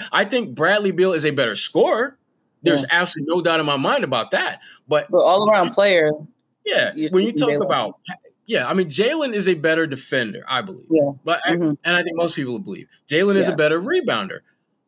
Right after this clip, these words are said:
Speaker 1: I think I give the edge to Beal when it comes to scoring and passing, 'cause Beal and his
Speaker 2: Yeah.
Speaker 1: passing game, Beal's passing game was, I, I think, really, uh, highlighted when John Wall got hurt.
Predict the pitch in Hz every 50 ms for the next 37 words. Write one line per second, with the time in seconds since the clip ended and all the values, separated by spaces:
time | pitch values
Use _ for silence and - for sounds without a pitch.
0 | - 165 160 151 208 208 202 - 180 175 160 190 190 165 175 - - 175 185 196
1 | 202 196 185 - - _ _ _ _ - - 196 160 156 156 147 139 135 - _
2 | - 123 147 165 208 214 202 185 175 143 151 151 147 147 156 151 143 - 151 120
3 | - - 156 160 170 170 160 156 151 151 143 131 123 117 - 120 117 127 117 117
4 | 151 175 185 175 165 - - - - 170 175 214 220 - - 202 190 190 185 -
5 | - 131 131 127 127 120 117 151 196 240 220 170 147 - - - 156 156 160 165
6 | 156 160 131 123 123 123 120 117 110 - _ _ _ _ _ - 127 131 127 123
7 | 123 117 - - 139 143 - 139 151 147 160 143 131 127 131 151 160 170 170 165
8 | 160 147 135 - _ _ _ _ _ - 82 85 82 78 - - - - 311 359
9 | 285 170 147 135 135 127 123 117 151 147 139 127 151 147 147 143 143 160 196 233
10 | 240 170 139 120 117 - 107 95 80 - _